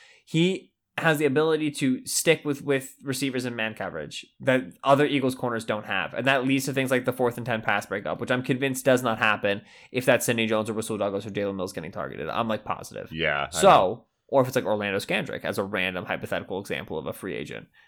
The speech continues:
Speaker 1: um, getting targeted. It's just not gonna happen. So that's, I thought he was a big deal in, in his return and everything like that. I, um, appreciated the intensity with which the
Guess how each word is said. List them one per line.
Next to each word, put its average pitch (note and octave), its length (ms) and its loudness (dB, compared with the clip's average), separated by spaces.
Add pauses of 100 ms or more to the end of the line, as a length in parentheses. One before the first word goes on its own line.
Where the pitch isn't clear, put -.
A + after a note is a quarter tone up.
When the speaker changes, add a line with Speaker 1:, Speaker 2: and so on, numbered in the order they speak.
(260)
Speaker 1:
um, A2 520 0
getting A2 260 2
targeted. F2+ 380 -2
It's B2 80 -8
just D3+ 100 -8
not D3+ 160 -2
gonna G2+ 120 -8
happen. F#2 340 -10
So F#3 400 6 (640)
that's, D#3 280 4
I - 100 4
thought D3 200 6
he D3+ 120 2
was C#3+ 120 4
a C#3+ 40 2
big C3 200 4
deal B2 180 8
in, A#2+ 100 4
in A2 260 0
his A#2+ 180 0
return A2 260 -4
and G#2 80 -2
everything G#2 280 -4
like G#2 200 -6
that. A2 340 2
I, A2+ 280 6
um, A2 400 2 (320)
appreciated F3 1040 4 (400)
the C3+ 240 4
intensity D#3 760 0
with C3+ 200 0
which C3 320 0
the C3 100 0